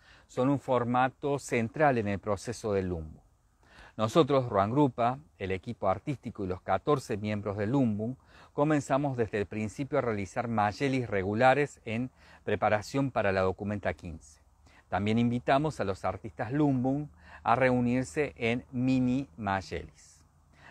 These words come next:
Dentro de estos mini mayelis, los participantes pueden conocerse, eh, conocerse antes de la inauguración y presentar su práctica, ¿no? Es presentarse entre sí, contar qué es lo que hacen,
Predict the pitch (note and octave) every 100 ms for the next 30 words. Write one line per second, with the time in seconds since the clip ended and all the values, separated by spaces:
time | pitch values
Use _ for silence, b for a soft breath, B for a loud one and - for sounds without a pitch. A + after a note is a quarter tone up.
0 | - B2+ C#3+ C3 B2 C3 C3 C3+ C#3+ D3
1 | C#3+ C3 B2 C3+ G#2+ G2 G#2 G2+ G2 -
2 | A#2 B2 B2 A#2 G#2+ G#2+ G#2+ A2 - C#3
3 | - B2+ - - - A#2+ - A2 A2 -
4 | C3+ - C#3 B B B C3+ D3+ C3 A2
5 | G#2 G2 G2 G2 G2 G#2 A2+ - G2 G2
6 | - b b D3 D3 D3+ B2+ B2 A2 G#2+
7 | B2 C3 - B2 - D3 C3 - - G#2+
8 | C3 D3+ F3 G#2+ G2+ A#2 G2+ G2 F#2 G2
9 | A#2 G#2+ - G2 G#2 G2 - D3 G2 F#2+
10 | - A#2+ A#2 - A#2 A2 A#2 G#2 - C#3
11 | D3 A2+ - C#3